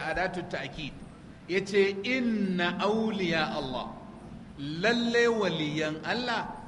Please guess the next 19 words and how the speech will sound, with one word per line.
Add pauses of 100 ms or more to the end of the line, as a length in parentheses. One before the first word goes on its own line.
(280)
la
khawfun
alaihim
wa
la
hum
yahzanun."
Dubu
wani
usulubi
balaghi. (640)
Kafin
ma (120)
a
gaya
maka
ko
su
suwaye,